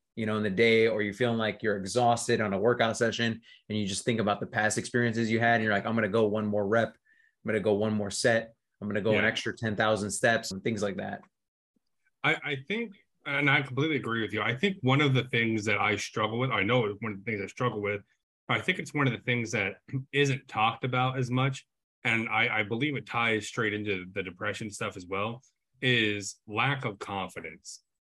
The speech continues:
Speaker 2: right?
Speaker 1: Mm.
Speaker 2: When I look at some of these kids,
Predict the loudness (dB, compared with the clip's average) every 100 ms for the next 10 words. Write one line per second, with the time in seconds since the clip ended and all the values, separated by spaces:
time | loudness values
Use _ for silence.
0 | _ 0 2 2 2 2 2 2 0 -2
1 | -6 -2 0 2 2 0 -6 -2 0 0
2 | -4 -10